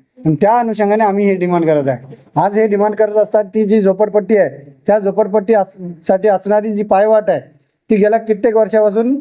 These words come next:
ती दुरुस्त केली जात नाही महाराष्ट्र शासनातर्फे किंवा महानगरपालिकेतर्फे. कारण तो जो वार्ड आहे, तो बॉर्डर आहे एन वॉर्ड आणि एस वॉर्डचा, आणि त्यामुळे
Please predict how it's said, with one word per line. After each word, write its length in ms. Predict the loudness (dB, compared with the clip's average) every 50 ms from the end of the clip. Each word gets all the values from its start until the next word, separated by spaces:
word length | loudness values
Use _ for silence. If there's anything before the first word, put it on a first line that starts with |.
| -8 -14
ती 600 | -20 _ _ _ _ 0 2 2 2 0 -4 -10 _ _ 0
दुरुस्त 400 | 0 2 2 2 0 0 0 -2 -2 -2
केली 200 | -4 -4 -2 0
जात 160 | 0 0 -2 -2
नाही 160 | -2 -2 -2
महाराष्ट्र 400 | 0 0 0 0 0 0 0 -2 0
शासनातर्फे 680 | 0 0 -2 0 0 -2 0 0 -2 0 2 2 0 0 -2 -6 _ _ _ _ _
किंवा 180 | 0 0 0 2
महानगरपालिकेतर्फे. 1400 | 0 0 0 0 0 -2 0 0 0 0 0 0 -2 -2 0 0 -2 -2 -2 -4 -4 -4 -8 -16 -20 -20 -10
कारण 300 | -6 -4 -2 -2 -4 -6 -4 -2
तो 120 | -2 0
जो 160 | 0 0 0 2
वार्ड 280 | 2 2 2 2 2
आहे, 300 | 0 -2 -4 -8 -16 -20 _ _ _ _ _
तो 60 | -2 0
बॉर्डर 420 | 2 2 2 2 2 2 2 2
आहे 220 | 2 2 0 0 -4 -8 _ _ _ _ -2
एन 120 | 0 0 2
वॉर्ड 200 | 0 2 2 0
आणि 200 | 0 0 0 0
एस 200 | 0 0 0 0
वॉर्डचा, 320 | 0 -2 -2 -6 -12 -18 -18 -18 -20 _ _ _ _ _ _ _ _ _ _ _ -20 -14 -6 -2 0
आणि 120 | 0 0
त्यामुळे 520 | 0 0 0 0 0 0 0 0 0 0